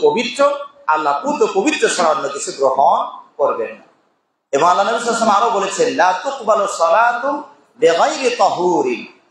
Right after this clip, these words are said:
অজু ছাড়া যেমন সালাত হবে না, অজু ছাড়া সালাত হবে না, বিকল্প তায়াম্মুম। তো অজু ছাড়া, পবিত্রতা অর্জন ছাড়া যেমন সালাত হবে না, "ওয়ালা তুকবালু সাদাকাতুম মিন গুলুল",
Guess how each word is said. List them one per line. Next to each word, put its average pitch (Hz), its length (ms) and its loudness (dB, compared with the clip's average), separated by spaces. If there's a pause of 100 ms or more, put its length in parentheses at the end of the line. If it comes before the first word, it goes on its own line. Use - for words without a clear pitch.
অজু 254 440 4
ছাড়া 247 200 4
যেমন 202 260 -2
সালাত 180 320 0 (100)
হবে 120 220 -2
না, - 160 -14 (1000)
অজু 139 200 2
ছাড়া 196 320 2 (500)
সালাত 262 300 0
হবে 143 240 -2
না, 107 100 -8 (400)
বিকল্প 196 400 0
তায়াম্মুম। 139 540 0 (580)
তো 196 80 4 (100)
অজু 285 260 0
ছাড়া, 220 240 2 (100)
পবিত্রতা 269 420 0
অর্জন 220 320 2
ছাড়া 180 360 2
যেমন 147 140 -2
সালাত 208 320 0
হবে 233 240 0
না, 294 180 0 (640)
"ওয়ালা 208 420 4 (140)
তুকবালু 208 680 0
সাদাকাতুম 240 920 0
মিন 160 240 -4
গুলুল", 139 540 0